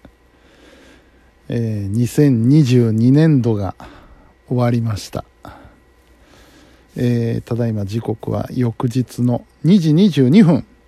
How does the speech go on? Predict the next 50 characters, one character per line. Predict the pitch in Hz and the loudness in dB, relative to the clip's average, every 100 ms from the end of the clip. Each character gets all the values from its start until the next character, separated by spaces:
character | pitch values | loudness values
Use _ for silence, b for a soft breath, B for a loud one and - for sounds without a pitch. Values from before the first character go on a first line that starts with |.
| _ _ _ _ _ - | _ _ _ _ _ -14
に | - 123 | -6 -2
ゃ | |
ん | 165 | 0
に | 170 | 0
ゃ | |
ん | 156 | 0
に | 151 | 0
ゃ | 143 | -2
ん | 107 | -4
で | |
ご | - | -10
ざ | - - | -14 -20
い | |
ま | - | -20
す | - | -18
ね。 | - - _ _ _ _ _ b b b b b b b b b | -18 -18 _ _ _ _ _ b b b b b b b b b
え | - 120 135 139 139 135 131 127 127 123 120 120 117 113 113 113 | -6 -2 0 0 2 2 0 0 -2 -2 -4 -4 -6 -6 -6 -6
ー | 110 | -6
っ | |
と | 117 | -6
ね。 | 110 90 71 - _ _ _ b b b b b b b - | -6 -10 -14 -18 _ _ _ b b b b b b b -2
ま | 208 | 0
あ、 | |
今 | 175 254 | 0 2
日 | 247 | 4
は、 | 151 127 - | 4 2 0
あ | 139 | 0
の | 135 123 117 113 110 110 113 - - _ - | 2 0 0 -2 -2 -4 -4 -6 -10 _ -10
ー、 | 147 | -6
エ | |
フ | 131 147 | -2 0
エ | |
ム | 139 | 0
ハ | 131 139 | 0 0
イ | |
フ | 113 | -2
ォ | 104 | -6
ー | |
の | 104 | -8
方 | 95 - | -8 -10
で、 | - - - _ - | -10 -16 -18 _ -16
え | 104 107 107 - - - | -14 -14 -14 -16 -16 -20
ー、 | - | -8
川 | 165 175 | -4 -2
上 | 185 170 | 0 0
美 | 160 139 | 0 -2
月 | 117 - | -6 -10
さ | - - 90 | -12 -8 -8
ん | 90 90 95 | -8 -10 -10
の | 98 - | -10 -12